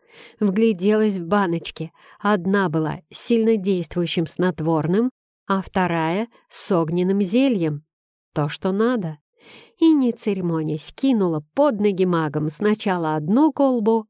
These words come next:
а затем вторую. И если к первому броску один из нападающих был готов и просто разбил склянку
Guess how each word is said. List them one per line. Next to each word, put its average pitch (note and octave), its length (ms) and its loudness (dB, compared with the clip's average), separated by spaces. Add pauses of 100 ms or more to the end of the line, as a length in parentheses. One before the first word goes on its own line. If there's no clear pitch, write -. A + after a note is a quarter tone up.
(100)
а B3+ 140 0
затем F3+ 440 -4
вторую. E3 540 -4 (480)
И A#3+ 60 2
если A#3 360 0
к - 160 -6
первому F3 560 0
броску F3+ 640 -4
один G3+ 500 0
из E3+ 160 -2
нападающих F3 760 -2
был G3 220 2
готов F#3+ 520 -2 (460)
и B3+ 120 4
просто F#3 480 -2
разбил G3 460 0
склянку E3 680 -2